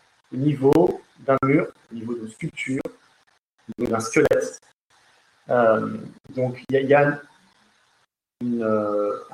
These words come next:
un point, on va dire, patrimonial et un point de recherche pour les archéologues qui peuvent venir opérer ensuite sur ce nuage de points-là des mesures au millimètre près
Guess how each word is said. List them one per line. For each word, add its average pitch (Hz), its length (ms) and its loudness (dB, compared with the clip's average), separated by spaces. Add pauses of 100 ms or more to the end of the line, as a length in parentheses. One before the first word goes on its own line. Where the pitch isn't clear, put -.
un 117 80 -10
point, 110 200 -2
on 139 60 4
va 117 100 4
dire, 110 420 -2
patrimonial 127 840 0
et 110 60 0
un 120 140 -2
point 120 140 -4
de 107 80 -4
recherche 143 600 2
pour - 180 -20
les 117 80 -4
archéologues 117 580 2
qui - 120 -20
peuvent 151 220 4
venir 139 340 2 (100)
opérer 160 460 4
ensuite 139 360 -4
sur - 140 -10
ce - 120 -2
nuage 117 260 -2
de 110 60 -6
points-là 107 300 -16 (640)
des 131 180 4
mesures 139 640 0 (160)
au 160 100 -2
millimètre 147 460 0
près 117 460 -2